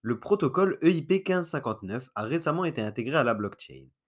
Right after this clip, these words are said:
Parmi les innovations apportées par le London Hard Fork du cinq août,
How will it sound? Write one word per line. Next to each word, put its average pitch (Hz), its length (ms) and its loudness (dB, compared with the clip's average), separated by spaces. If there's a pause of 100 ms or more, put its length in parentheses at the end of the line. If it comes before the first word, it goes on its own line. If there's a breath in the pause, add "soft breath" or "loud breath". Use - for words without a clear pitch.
(460)
Parmi 170 360 4
les 131 220 2
innovations 165 440 2
apportées 160 360 0
par 123 180 0
le 101 120 -2
London 151 380 0
Hard 120 260 0
Fork - 320 -4
du 92 120 -14
cinq 147 240 -6 (100)
août, 104 180 -10